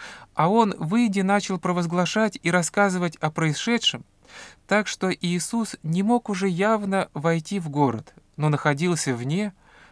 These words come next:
в местах пустынных, и приходили к нему отовсюду». А, что мы здесь видим?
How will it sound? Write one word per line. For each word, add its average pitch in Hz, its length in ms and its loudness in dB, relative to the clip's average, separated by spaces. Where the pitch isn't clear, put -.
в 131 80 -6
местах 196 440 0
пустынных, 117 680 -4
и 156 100 0
приходили 156 600 0
к - 100 -10
нему 160 340 -2
отовсюду». 120 720 -2
А, 135 260 0
что - 220 -2
мы 208 120 2
здесь 175 260 0
видим? 113 360 -2